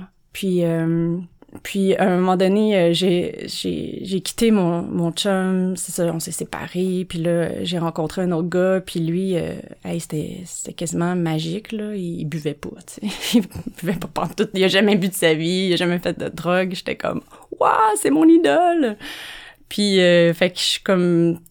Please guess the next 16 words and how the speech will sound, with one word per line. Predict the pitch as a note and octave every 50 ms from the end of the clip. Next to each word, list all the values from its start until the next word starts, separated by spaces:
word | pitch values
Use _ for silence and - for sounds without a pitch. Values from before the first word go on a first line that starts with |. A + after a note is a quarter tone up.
| _ _ _ _ _ -
tombée | A#3 G#3 G3 G3 G3 G3+
en | G3+ G3+
amour | F#3 F3+ F#3 F3+ F#3+
avec | F#3 E3+ F3+ F3+ - -
lui, | G3 F#3+ F#3+ G3 F#3
puis | - - F3
là, | E3+ E3+
euh, | E3+ E3+ E3 D#3+ D#3 D3+ D3+ D3+ D3+ D#3+ E3+ - - - - - _
puis | - - F#3 F3 E3 E3+
j'ai, | E3+ E3+ E3+ E3 D#3+ E3 E3 E3+
j'ai | E3+ D#3+ E3+
eu | F3 F#3
une | G3+ G3+ F#3+
fille | - - G3+ G3 F#3+
avec | E3 D#3 E3 F3 - -
lui. | - E3+ F3